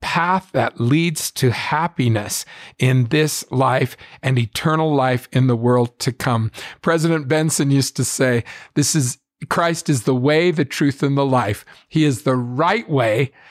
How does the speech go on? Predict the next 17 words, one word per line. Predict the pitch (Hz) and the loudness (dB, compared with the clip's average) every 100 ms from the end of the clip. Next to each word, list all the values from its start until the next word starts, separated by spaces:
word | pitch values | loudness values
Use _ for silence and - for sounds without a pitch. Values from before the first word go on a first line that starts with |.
| - | -6
he | 165 156 | 0 2
is | 147 120 | 2 0
the | 139 | -2
saving | 131 - - 175 190 180 180 | -2 -4 0 0 2 2 0
truth, | 160 160 127 123 - - - - - | 0 0 2 0 -2 -12 -20 -10 -4
and | 151 135 | 0 0
he | 143 160 151 | 2 0 2
is | 165 151 120 | 2 2 0
the | 139 - | -4 -2
abundant | 135 120 - _ 165 156 156 131 113 - - _ | -4 -6 -12 _ -2 2 2 2 0 -6 -16 _
life." | - 113 107 110 - - - - - - - - | -6 -2 -2 -4 -12 -18 -20 -20 -20 -20 -14 -4
I | 147 160 | 0 2
know | 143 143 143 | 2 4 4
that. | 123 104 - - | 2 -2 -6 -8
I | 147 | -4
feel | 147 - 170 156 131 | -4 -2 0 2 2
it. | 104 - | -2 -6